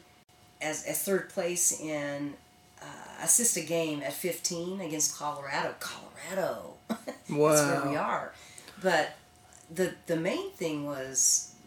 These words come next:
Speaker 1: the teams I were on in eighty-four eighty-five and eighty-five eighty-six, we put up some points. Um,
Speaker 2: That's
Speaker 1: so,
Speaker 2: incredible.
Speaker 1: yeah, and cause, like you said, cause steals,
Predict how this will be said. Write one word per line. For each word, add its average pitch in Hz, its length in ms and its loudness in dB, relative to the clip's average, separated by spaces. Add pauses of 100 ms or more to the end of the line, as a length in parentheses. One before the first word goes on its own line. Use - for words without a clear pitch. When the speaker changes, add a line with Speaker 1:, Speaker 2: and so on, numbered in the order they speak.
(120)
Speaker 1:
the 143 100 -12
teams 226 380 -4
I 143 140 -2
were 135 120 -10
on 139 200 -10
in 127 80 -12
eighty-four 151 420 -6
eighty-five 143 420 -8
and 131 100 -10
eighty-five 143 340 -6
eighty-six, - 720 0 (400)
we 220 140 0
put 202 160 0
up 165 80 2
some - 160 -4
points. - 720 -2 (540)
Um, - 380 -14
Speaker 2:
That's 156 140 6
Speaker 1:
so, 160 60 6
Speaker 2:
incredible. 143 460 4
Speaker 1:
yeah, 277 380 0 (180)
and 262 200 2
cause, 285 480 4
like 202 160 -2
you 202 60 -2
said, 135 380 0
cause 165 340 0
steals, 175 720 -2